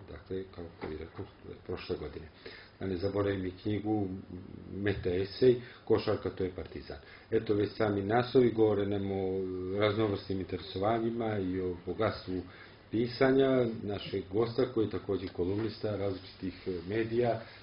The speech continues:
među kojima bih izdvojio portal novi polis tačka R S i naravno piše i tekstove za Politiku, za Nedeljnik i tako dalje. Dakle, možda da počnemo sa predstavljanjem najprije romana Veliki juriš, pa bih zamolio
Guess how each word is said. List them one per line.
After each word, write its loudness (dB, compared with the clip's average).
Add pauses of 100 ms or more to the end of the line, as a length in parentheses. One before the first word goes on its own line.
(100)
među -8
kojima 0
bih -6
izdvojio -2
portal -2
novi 0
polis 0
tačka -6
R -2 (220)
S -6 (800)
i 4
naravno 4
piše -4
i -2 (240)
tekstove -6
za -10 (120)
Politiku, -4 (340)
za -2 (420)
Nedeljnik 2
i -6
tako -16
dalje. -18 (380)
Dakle, 6
možda 4
da 2
počnemo 0
sa -2
predstavljanjem -2
najprije -4
romana -4
Veliki -6
juriš, -4
pa -4
bih -8
zamolio -4